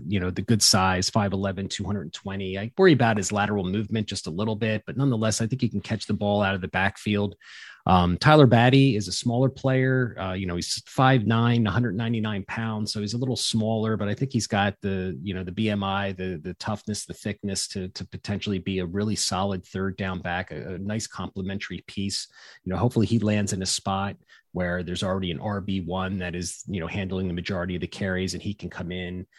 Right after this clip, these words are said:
um, and, and, and get some run, you know, on third downs. But, you know, James Cook is a guy I'm gonna look into a little bit more. I mean, he is really high on a lot of people's lists. I mean, I think he could be an underrated back. He's,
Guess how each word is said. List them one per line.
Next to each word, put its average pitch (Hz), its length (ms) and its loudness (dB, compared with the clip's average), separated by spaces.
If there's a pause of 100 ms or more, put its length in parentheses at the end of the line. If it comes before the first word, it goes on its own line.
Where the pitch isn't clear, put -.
(280)
um, 73 440 -8 (100)
and, 87 180 -8
and, 87 200 -8
and 87 160 -10
get 92 180 -6
some 82 220 -6
run, 90 480 -4
you 90 100 -8
know, 87 160 -8
on 80 80 -10
third 87 340 -6
downs. 85 520 -2
But, - 320 -4
you 117 100 4
know, 101 80 2
James 214 300 6
Cook 147 200 8
is 107 100 4
a 110 60 2
guy 104 240 0
I'm 104 220 -2
gonna 107 140 -2
look 104 220 -4
into 104 320 -4
a - 20 -2
little 101 200 -4
bit 87 200 -6
more. 101 260 0
I 101 40 0
mean, 101 160 0
he 202 180 4
is 104 160 4
really 104 260 2
high 98 280 -2
on 95 120 -2
a 87 80 -6
lot 98 360 -2
of 95 140 -10
people's 92 480 -6
lists. 87 420 -6
I 78 60 -6
mean, 87 180 -6
I 95 80 -4
think 156 240 -6
he 117 160 -4
could 107 200 -4
be 104 120 0
an 95 100 -2
underrated 95 540 -4
back. 95 260 -4
He's, 113 320 -2